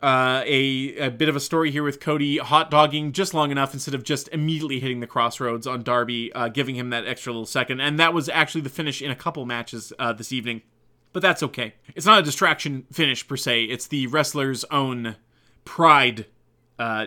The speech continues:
jousting their win, <laughs> as it were. Uh, Taz appears after the match to talk shit and distract Cody and Darby as Starks and Cage can jump them.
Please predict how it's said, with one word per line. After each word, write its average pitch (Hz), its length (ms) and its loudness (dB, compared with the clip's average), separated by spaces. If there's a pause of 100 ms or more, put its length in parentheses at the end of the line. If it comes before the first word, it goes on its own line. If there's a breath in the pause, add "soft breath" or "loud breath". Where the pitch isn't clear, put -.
(120)
jousting 120 640 -4
their 113 380 -4 (1120 soft breath)
win, 120 420 -4 (100)
<laughs> - 120 -20
as - 180 0
it - 260 -10
were. 226 320 6 (400 loud breath)
Uh, 170 160 4
Taz 208 260 4
appears 190 280 2
after 175 180 4
the 165 80 -4
match 160 220 0
to - 40 -12
talk 160 200 2
shit 160 220 0
and 147 100 -8
distract 139 340 0
Cody 147 220 -2
and 131 80 -6
Darby 143 320 2
as 135 100 -2
Starks 143 340 -2
and 135 80 -10
Cage 135 320 -2
can 127 140 -6
jump 180 300 2
them. 170 220 2